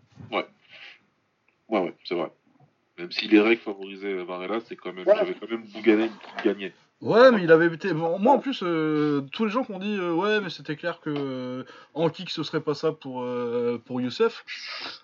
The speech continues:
Speaker 3: Youssef, on l'avait vu en kick contre Armen, euh, Petrosian, qui est quand même, euh, c'est pas, c'est pas Giorgio, mais, euh, ça va,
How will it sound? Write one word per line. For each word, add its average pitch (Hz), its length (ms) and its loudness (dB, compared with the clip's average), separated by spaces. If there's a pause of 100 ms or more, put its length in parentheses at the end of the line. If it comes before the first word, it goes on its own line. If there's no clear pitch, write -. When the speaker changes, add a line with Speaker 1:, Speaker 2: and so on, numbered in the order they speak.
(320)
Speaker 3:
Youssef, 147 460 2
on 165 80 0
l'avait 151 240 6
vu 147 100 0
en 156 140 2
kick 160 160 -10
contre 151 260 -4
Armen, 160 380 -2
euh, 156 260 -2
Petrosian, 151 540 -6
qui 135 140 -4
est 120 40 -4
quand 127 180 -6
même, 123 200 -4
euh, 107 580 -6
c'est 110 180 -12
pas, 107 220 -6
c'est - 160 -16
pas 123 80 -4
Giorgio, 131 380 -4
mais, 120 160 -4
euh, 101 480 -8
ça 110 180 -10
va, 190 240 -4